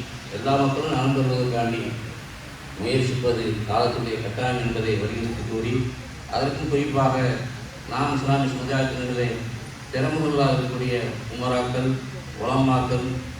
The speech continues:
இருவரும் சேர்ந்து இணைந்து பாடுபடும் பொழுதுதான் இதனுடைய பிரயோஜனத்தை எல்லா மக்களுக்கும் கொண்டு சேர்க்க முடியும். உலமாக்களிடத்துல ஜும்மாவுடைய மேடை இருக்கிறது. ஜும்மாவுடைய மேடையில உலமாக்கள் வாய் மூலமாக ஒரு வார்த்தை சொல்லிவிட்டால் மக்கள் அதை செய்வதற்கு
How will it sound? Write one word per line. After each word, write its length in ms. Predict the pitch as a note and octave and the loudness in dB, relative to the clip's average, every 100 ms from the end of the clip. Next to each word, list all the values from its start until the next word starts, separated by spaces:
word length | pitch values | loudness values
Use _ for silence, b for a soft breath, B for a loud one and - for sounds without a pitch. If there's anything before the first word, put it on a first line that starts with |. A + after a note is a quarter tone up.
| - - | -12 -6
இருவரும் 500 | C3+ D#3+ D#3+ E3 D#3+ | 0 2 4 4 4
சேர்ந்து 340 | D3 D#3+ E3+ E3 | 4 2 0 0
இணைந்து 360 | C#3 D#3 E3+ E3 | 0 0 2 2
பாடுபடும் 480 | C#3+ C#3+ C#3+ C3+ | 2 2 2 2
பொழுதுதான் 440 | C3 B2+ B2+ C#3+ D3 D3+ - - - - | 0 0 2 0 0 -6 -8 -10 -12 -8
இதனுடைய 540 | C3+ C3+ C3+ C3 B2 A2+ - - - | 0 2 4 2 2 0 -4 -8 -10
பிரயோஜனத்தை 580 | B2 C#3 D3+ D3 C#3 - | -2 0 2 0 0 0
எல்லா 280 | C3+ C3 D3+ | 2 2 2
மக்களுக்கும் 460 | C#3 C3+ C#3+ C#3 C#3+ | 2 2 0 0 0
கொண்டு 240 | C#3+ C3 | -2 -2
சேர்க்க 260 | C3 C3 B2 | 0 0 0
முடியும். 340 | A2+ G2 F2 - - - - - | -4 -4 -6 -8 -10 -12 -12 -8
உலமாக்களிடத்துல 680 | B2+ D3 D3 C#3+ B2+ B2+ B2+ B2 | -4 0 0 0 0 -2 0 0
ஜும்மாவுடைய 520 | B2 B2 C#3 C3+ B2+ A#2+ | 0 0 2 4 2 0
மேடை 200 | B2 B2+ | 0 0
இருக்கிறது. 500 | A#2 A2 A2+ A2+ A2 - - - - - | 0 -2 -2 -2 -2 -2 -6 -8 -10 -8
ஜும்மாவுடைய 420 | B2 C#3 D#3 D3 C3+ | -2 0 2 4 4
மேடையில 360 | C3+ D3 C#3+ | 4 2 2
உலமாக்கள் 600 | C#3 C3 C#3+ D3 D3 C#3+ | 2 2 2 2 2 2
வாய் 200 | C3 C#3 | 2 2
மூலமாக 460 | C#3 C#3 C#3 C#3 C3+ C3+ B2+ - - | 2 0 2 2 2 2 0 -2 -6
ஒரு 80 | B2 | -2
வார்த்தை 340 | B2+ C3+ - C#3+ | 2 2 2 -2
சொல்லிவிட்டால் 580 | B2+ C3 B2+ B2+ C#3+ C#3+ C#3+ - - - | -2 0 0 2 2 0 -4 -6 -8 -10
மக்கள் 280 | C3+ B2 C#3 | -8 -4 -2
அதை 160 | C3 C3 | 0 0
செய்வதற்கு 500 | B2+ C3 C3+ C3 B2+ | 0 0 2 2 0